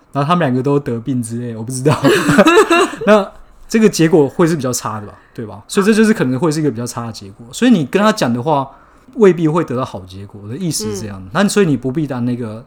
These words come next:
Speaker 1: 触发的那个人。
Speaker 2: 好，那这就回到我的第一点。其实我觉得出轨这件事就是有一就有二，只有零次跟无限次。
Speaker 1: 没错，所以你的意思是说，出轨这件事，只要出过一次，他就，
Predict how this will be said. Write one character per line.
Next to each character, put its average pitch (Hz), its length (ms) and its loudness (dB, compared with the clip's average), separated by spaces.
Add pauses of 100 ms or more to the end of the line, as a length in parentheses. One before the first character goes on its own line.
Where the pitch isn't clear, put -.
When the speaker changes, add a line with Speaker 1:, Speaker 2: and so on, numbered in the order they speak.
Speaker 1:
触 151 220 -6
发 120 180 -6
的 110 120 -8
那 110 100 -10
个 107 80 -10
人。 87 180 -16 (540)
Speaker 2:
好， 190 240 -10
那 277 180 -6
这 370 120 -8
就 370 120 -6
回 196 220 -8
到 196 160 -2
我 190 160 -4
的 170 80 -8
第 180 240 -14
一 185 40 -16
点。 - 200 -16 (200)
其 - 140 -10
实 320 80 -2
我 240 100 0
觉 190 160 -8
得 196 80 -8
出 233 280 -10
轨 220 180 -4
这 185 100 -12
件 190 160 -10
事 196 180 -14
就 202 120 -12
是 190 140 -16
有 170 200 -14
一 170 280 -20
就 208 200 -4
有 - 120 -14 (100)
二， - 180 -14 (760)
只 302 100 -6
有 285 140 4
零 196 260 -6
次 220 240 -10
跟 190 180 -10
无 160 200 -16
限 - 280 -18
次。 - 240 -20 (840)
Speaker 1:
没 135 80 -4
错， 139 180 -2
所 220 140 2
以 214 40 6
你 170 120 2
的 139 100 0
意 175 140 0
思 139 140 -4
是 127 60 -2
说， 143 200 -2
出 170 240 -2
轨 151 180 -2
这 135 140 -6
件 139 160 -2
事， 135 220 -6
只 123 120 -10
要 131 80 -4
出 139 180 -6
过 160 160 2
一 131 40 0
次， 143 160 -6
他 131 120 -4
就， 143 200 -4